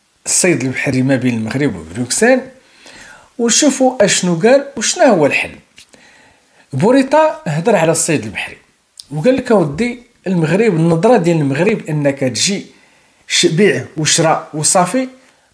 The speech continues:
ما بقاش هذا هو الاساس. يعني كتجي كتاخذ موارد، في هذه الحاله الحوت، خلص وش سالينا. لا،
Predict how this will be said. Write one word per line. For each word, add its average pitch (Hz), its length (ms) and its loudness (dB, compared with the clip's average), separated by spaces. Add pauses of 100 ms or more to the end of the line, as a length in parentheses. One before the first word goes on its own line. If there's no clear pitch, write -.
ما 202 60 -12
بقاش - 340 -2
هذا 175 180 2
هو 160 120 2
الاساس. - 540 -4 (420)
يعني 160 240 -2
كتجي 156 440 -2 (1200)
كتاخذ 131 480 -2
موارد، 127 500 0 (340)
في - 120 -4
هذه 143 160 0
الحاله 113 320 -2
الحوت، - 440 -2 (520)
خلص - 580 0
وش 160 120 -2
سالينا. 139 640 -2
لا، 202 280 -4